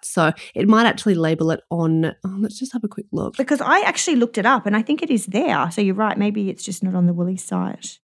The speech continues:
Speaker 2: But I actually, from memory, 'cause I looked it up, think it's all right too.
Speaker 1: Mm-mm.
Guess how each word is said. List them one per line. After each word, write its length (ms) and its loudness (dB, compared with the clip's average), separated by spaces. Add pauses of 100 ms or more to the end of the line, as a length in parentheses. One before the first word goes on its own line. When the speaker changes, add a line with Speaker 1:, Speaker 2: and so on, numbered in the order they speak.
(100)
Speaker 2:
But 100 4
I 60 4
actually, 300 -2
from 200 0
memory, 300 0
'cause 160 -2
I 80 4
looked 200 -2
it 60 -6
up, 300 -2
think 120 0
it's 140 -8
all 120 0
right 380 -2
too. 320 -2
Speaker 1:
Mm-mm. 500 4